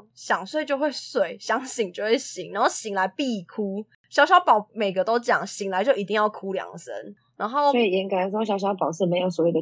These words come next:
Speaker 2: 作息的，因为每个人作息不一样。
Speaker 1: 对。然后因为他一开始六月来的时候，他第一个月是先协助中宝的，所以那时候他还有睡到午觉。他七月一换去小宝之后，他就说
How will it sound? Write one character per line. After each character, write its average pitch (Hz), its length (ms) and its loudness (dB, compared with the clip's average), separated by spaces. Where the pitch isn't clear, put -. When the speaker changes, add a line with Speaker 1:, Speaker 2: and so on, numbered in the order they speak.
Speaker 2:
作 185 220 6
息 - 320 -6
的， 165 100 0
因 202 60 0
为 226 60 2
每 175 180 2
个 147 80 2
人 151 80 0
作 180 180 2
息 160 160 -2
不 156 180 0
一 143 120 0
样。 127 160 -2
Speaker 1:
对。 196 400 2
然 202 160 -8
后 285 200 0
因 - 80 -8
为 392 80 -2
他 381 160 2
一 381 40 0
开 349 160 -2
始 339 180 -6
六 311 180 2
月 302 140 4
来 208 200 -2
的 180 60 -8
时 - 80 -8
候， 190 80 -2
他 302 160 -2
第 320 200 -8
一 311 40 -8
个 262 180 0
月 226 240 0
是 277 180 -10
先 247 380 -6
协 214 240 -6
助 262 160 -10
中 208 260 -6
宝 - 220 -4
的， - 80 -20
所 320 140 -2
以 302 60 2
那 330 100 -2
时 320 100 -4
候 254 140 2
他 269 160 -2
还 220 140 4
有 190 180 0
睡 214 180 -8
到 208 180 2
午 - 220 -12
觉。 - 320 -8
他 294 280 8
七 285 340 -12
月 285 240 0
一 208 100 -6
换 262 240 0
去 254 320 -8
小 185 240 -6
宝 151 240 -4
之 165 100 -14
后， 180 60 -4
他 214 140 -8
就 254 100 -12
说 247 460 -12